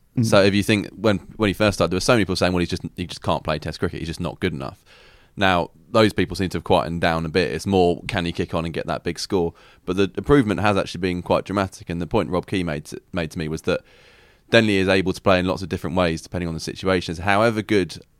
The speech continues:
Speaker 2: young county batsmen are out there, they haven't developed those skills yet. And particularly for this slightly vulnerable, or very vulnerable in some ways, England side, I think those, those skills are invaluable, and they've already paid off at, at Headingley.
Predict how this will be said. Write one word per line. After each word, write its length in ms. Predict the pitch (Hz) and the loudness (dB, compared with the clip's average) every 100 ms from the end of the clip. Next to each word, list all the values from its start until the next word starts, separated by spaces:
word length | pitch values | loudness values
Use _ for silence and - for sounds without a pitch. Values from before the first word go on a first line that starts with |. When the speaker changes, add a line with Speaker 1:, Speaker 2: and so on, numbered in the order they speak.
| _ | _
Speaker 2:
young 240 | - 98 92 | -4 -2 -2
county 240 | 95 78 | -4 -4
batsmen 500 | 90 95 - - 85 | -2 -2 -4 -8 -4
are 300 | 90 82 78 - | -2 -2 -4 -4
out 240 | 92 - | -4 -6
there, 280 | 78 69 82 _ _ _ | -8 -8 -10 _ _ _
they 140 | 98 92 | -2 0
haven't 340 | 110 98 82 | 0 -2 -2
developed 360 | 87 92 82 82 | -2 0 -2 -2
those 220 | 82 80 | -4 -4
skills 360 | - 82 80 | -6 -6 -6
yet. 160 | 85 - | -8 -6
And 260 | 95 95 - _ _ - | -6 -6 -10 _ _ -12
particularly 480 | - 127 - 95 | -2 -2 0 -4
for 120 | 92 92 | -6 -4
this 340 | 92 - - _ _ _ | -4 -4 -12 _ _ _
slightly 440 | - 113 98 92 | -8 -4 -2 -2
vulnerable, 640 | 90 98 92 80 82 82 85 - | 0 0 0 -2 -2 -2 -8 -12
or 160 | 92 82 | -10 0
very 240 | 95 78 | 0 0
vulnerable 380 | 78 78 76 80 | -4 -6 -4 -6
in 60 | 80 | -4
some 160 | 85 | -4
ways, 220 | 80 82 76 | -2 -4 -4
England 300 | 90 80 80 | -4 -4 -4
side, 360 | 82 73 85 - - _ | -4 -4 -8 -14 -20 _
I 60 | - | -6
think 140 | 98 | -2
those, 300 | 95 92 80 | 2 2 0
those 240 | - 95 87 | 0 0 2
skills 340 | - 95 87 | 2 0 0
are 180 | 87 82 | 0 -2
invaluable, 500 | 78 87 95 87 82 | -2 2 2 2 -2
and 100 | 85 | -2
they've 120 | 90 | 0
already 200 | 95 87 | 0 0
paid 300 | - 87 82 | -2 -2 0
off 200 | 80 - | -2 -4
at, 140 | 78 - - - - | -8 -8 -12 -20 -14
at 100 | - | -8
Headingley. 580 | 95 101 98 98 95 95 | 0 2 4 4 4 2